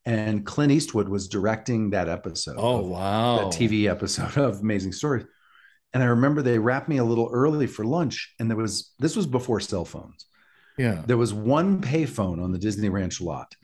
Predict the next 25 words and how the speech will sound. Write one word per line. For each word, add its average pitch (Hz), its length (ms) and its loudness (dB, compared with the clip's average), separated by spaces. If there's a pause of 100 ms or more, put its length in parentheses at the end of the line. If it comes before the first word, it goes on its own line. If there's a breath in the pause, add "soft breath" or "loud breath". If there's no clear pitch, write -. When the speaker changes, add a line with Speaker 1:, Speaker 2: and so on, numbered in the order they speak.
Speaker 2:
Oh 131 100 2
my 87 180 -4
God. - 180 -10
Speaker 1:
And 110 500 2
so 110 680 2
the 107 100 -2
driver 123 380 0
took 123 300 -6
me 117 100 2
back 107 380 0
towards 104 300 -4
base 98 320 -4
camp 95 340 -6
to - 80 -8
the 98 100 -8
trailers, 95 640 -4
and 107 80 -4
I 107 40 -2
went 110 200 0
to 143 60 -4
the 139 80 -2
payphone 95 680 -6
to - 140 -10
call 95 320 -4
my, 90 480 -4